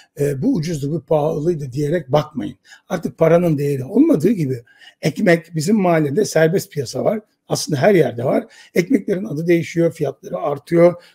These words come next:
Ucuz ekmek, pahalı ekmek, buğdaylı, glutenli, glutensiz. Benim glutensiz tüketmem gerekiyor ama glutensiz ekmek bulmak dert. O yüzden yürümek falan filan. Neyse.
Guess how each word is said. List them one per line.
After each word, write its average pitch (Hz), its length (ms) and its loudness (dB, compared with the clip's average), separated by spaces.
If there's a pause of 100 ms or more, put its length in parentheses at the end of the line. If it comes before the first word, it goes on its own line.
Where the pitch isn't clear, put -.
(120)
Ucuz 156 260 -4
ekmek, 165 420 -2
pahalı 143 320 0
ekmek, 170 400 -6
buğdaylı, 151 720 -2
glutenli, 156 600 -2
glutensiz. 147 680 -4
Benim 156 200 2
glutensiz 139 600 -4 (300)
tüketmem 135 480 -4
gerekiyor 139 400 0
ama 190 80 0
glutensiz 160 460 -2
ekmek 160 320 -2
bulmak 131 340 -6
dert. - 300 4 (280)
O 214 100 2
yüzden 160 200 2
yürümek 175 560 2
falan 175 260 -2
filan. 220 280 4
Neyse. - 420 6